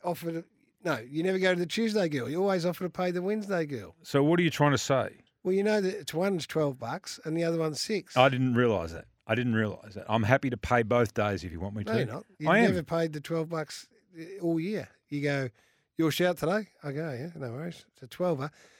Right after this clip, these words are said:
Speaker 1: And just so happened today, I went past the Wednesday girl and I said, "Has Tim paid?" And she said, "No." I said, "Okay, I'll pay." And it was a six bucker. And I thought, "Hang on a minute."
Speaker 2: How many years have you and I been doing radio together in the morning?
Speaker 1: Six.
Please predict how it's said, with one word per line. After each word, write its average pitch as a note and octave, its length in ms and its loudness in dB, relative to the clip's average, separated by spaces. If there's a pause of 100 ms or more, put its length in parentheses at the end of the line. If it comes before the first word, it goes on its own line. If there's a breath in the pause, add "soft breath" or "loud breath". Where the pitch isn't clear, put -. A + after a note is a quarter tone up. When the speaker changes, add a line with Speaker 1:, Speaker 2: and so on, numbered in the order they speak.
(140 soft breath)
Speaker 1:
And D3 100 -6
just E3+ 180 0
so E3 140 6
happened D#3 320 4
today, E3 340 2
I - 20 2
went C#3+ 240 0
past C#3 280 0
the C3+ 60 -6
Wednesday F3 380 -2
girl B2 220 -4
and D#3+ 100 -2
I D#3 60 -2
said, D3+ 320 -4 (380 soft breath)
"Has C3 100 -6
Tim E3+ 240 -2
paid?" D#3 280 0
And D#3 120 -10
she D3 100 -8
said, B2+ 240 -6
"No." B2 280 -10
I - 20 -8
said, C#3+ 180 -10
"Okay, B2 220 -10
I'll C3+ 180 -8
pay." A#2 260 -10
And D#3 100 -4
it E3+ 140 -6
was E3 140 -6
a D#3 60 -8
six - 260 -10
bucker. - 320 -14 (160)
And C3+ 120 -12
I - 20 -12
thought, A#2+ 220 -10
"Hang C3+ 180 -8
on F2+ 80 -16
a G2 60 -20
minute." F#3 340 -16 (160)
Speaker 2:
How F#3 140 4
many G#3+ 160 4
years F3+ 300 4
have D3 100 4
you D3+ 100 4
and D3 100 6
I C#3 120 4
been B2+ 200 2
doing A#2+ 220 2
radio A#2 320 4
together G#2 380 0
in G#2 80 0
the F#2+ 60 0
morning? F2+ 360 -6 (420)
Speaker 1:
Six. - 400 -20